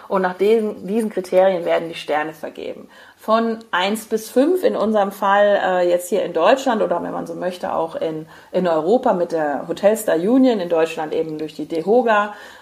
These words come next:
Ähm, da ist das Maximum, was du kriegen kannst, fünf Sterne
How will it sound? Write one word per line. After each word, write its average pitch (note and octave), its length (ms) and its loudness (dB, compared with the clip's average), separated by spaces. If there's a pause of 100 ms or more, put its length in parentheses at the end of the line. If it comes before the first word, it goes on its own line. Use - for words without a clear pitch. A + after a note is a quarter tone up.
Ähm, F3 360 0
da E3+ 80 2
ist - 160 -2
das G3 140 -4
Maximum, F#3+ 460 -2
was E3+ 180 -2
du F3 80 -6
kriegen F3+ 260 -2
kannst, E3+ 300 -6
fünf F#3 280 -4
Sterne F3 720 0